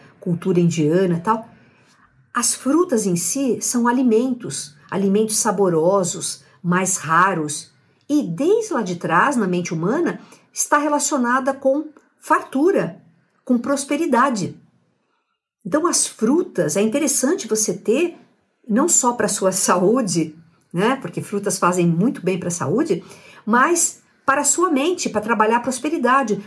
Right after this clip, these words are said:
Você ter na sua cozinha um belo, ãh, uma bela bacia, um jarro, uma fruteira repleta de frutas, tá? Porque isso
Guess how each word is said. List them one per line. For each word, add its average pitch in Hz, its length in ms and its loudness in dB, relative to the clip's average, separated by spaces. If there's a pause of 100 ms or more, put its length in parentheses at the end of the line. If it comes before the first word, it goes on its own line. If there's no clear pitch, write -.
Você 233 200 0
ter 262 180 2
na 254 80 0
sua 240 200 0
cozinha 196 760 0 (360)
um 214 140 0
belo, 220 640 2
ãh, 147 720 0 (460)
uma 185 100 -10
bela 196 260 2
bacia, 302 680 2
um 170 140 0
jarro, 196 720 2 (160)
uma 175 140 0
fruteira 247 720 0 (340)
repleta 294 480 0
de 254 80 -4
frutas, - 760 -6 (880)
tá? 247 280 -10 (600)
Porque - 220 -2
isso 254 520 2